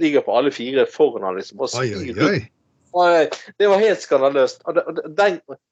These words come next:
Speaker 1: husker du året nitten åttiåtte? Da var, da var det sånn, det hadde aldri vært verre. Det var, nei,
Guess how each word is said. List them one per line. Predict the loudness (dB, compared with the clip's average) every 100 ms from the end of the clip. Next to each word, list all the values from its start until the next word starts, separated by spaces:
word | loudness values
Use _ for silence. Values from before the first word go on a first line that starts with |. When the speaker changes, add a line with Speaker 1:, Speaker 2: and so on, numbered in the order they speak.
| _ -16
Speaker 1:
husker | -2 0
du | 2
året | 2 2
nitten | 0 -2 -4
åttiåtte? | -2 -4 -4 -4
Da | -2
var, | 0
da | 0
var | 0
det | -2
sånn, | -4 0
det | 2
hadde | 2 2
aldri | 0 -2 0
vært | 0 2 0
verre. | 0 -4 _ _
Det | -8
var, | -4 -4 -4
nei, | 0